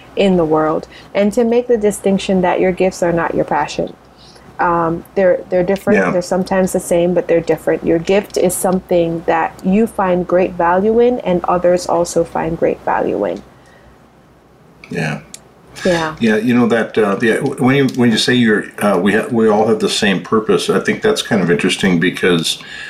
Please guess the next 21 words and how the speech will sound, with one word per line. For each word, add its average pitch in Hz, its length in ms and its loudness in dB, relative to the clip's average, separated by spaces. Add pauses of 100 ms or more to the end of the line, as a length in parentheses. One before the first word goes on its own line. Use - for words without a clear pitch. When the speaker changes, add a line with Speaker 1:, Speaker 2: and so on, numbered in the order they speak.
(200)
Speaker 2:
um, 82 580 0 (540)
th-, 117 240 2
there's, 113 320 0
the, - 160 0
I 107 300 -2
imagine 160 340 2
there's 120 140 0
different 123 340 0
ways 104 260 0
of 95 120 -8
looking 107 200 2
at 87 160 2
what 98 200 2
is 110 120 2
purpose, - 720 -2
and 95 400 0 (200)
Speaker 1:
Yeah. 190 200 -6
Speaker 2:
I - 60 -2
think 139 220 -2
there's 113 240 0
a, - 140 2